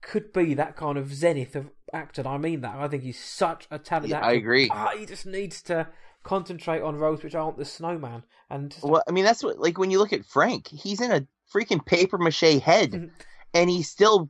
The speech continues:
Speaker 2: gives you something. Like, how, how are you giving me emotion through a paper mache head?
Speaker 1: Exactly.
Speaker 2: It's insane. Like, the dude's so
Speaker 1: He was
Speaker 2: talented.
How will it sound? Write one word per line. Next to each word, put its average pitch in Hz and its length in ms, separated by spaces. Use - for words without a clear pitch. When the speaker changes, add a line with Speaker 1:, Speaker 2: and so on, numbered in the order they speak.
Speaker 2:
gives 180 320
you 131 120
something. 95 400
Like, 104 180
how, 233 360
how 247 220
are 262 80
you 226 180
giving 202 460
me 185 160
emotion 135 540
through 147 240
a 127 120
paper 175 400
mache 151 300
head? 147 180
Speaker 1:
Exactly. 117 340
Speaker 2:
It's 156 360
insane. 123 800
Like, 117 180
the 123 80
dude's 143 540
so - 260
Speaker 1:
He 135 60
was - 80
Speaker 2:
talented. 101 240